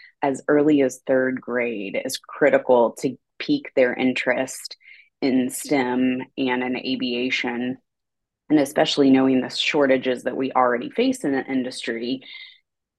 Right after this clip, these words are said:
and what's to come, it's really important that we start feeding that funnel a lot earlier. And so we have the opportunity to do that. Part of our role with the Aero Club is that it's really meant to, you know,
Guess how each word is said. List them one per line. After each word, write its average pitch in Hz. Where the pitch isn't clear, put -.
and 139
what's -
to 120
come, 135
it's 151
really 175
important 131
that 135
we 131
start -
feeding 139
that 123
funnel 127
a 127
lot 120
earlier. 101
And 135
so 143
we 147
have 143
the -
opportunity 123
to 107
do 117
that. 82
Part 277
of 170
our 135
role 135
with 147
the -
Aero 147
Club 113
is 127
that 127
it's -
really 170
meant 131
to, 139
you 127
know, 120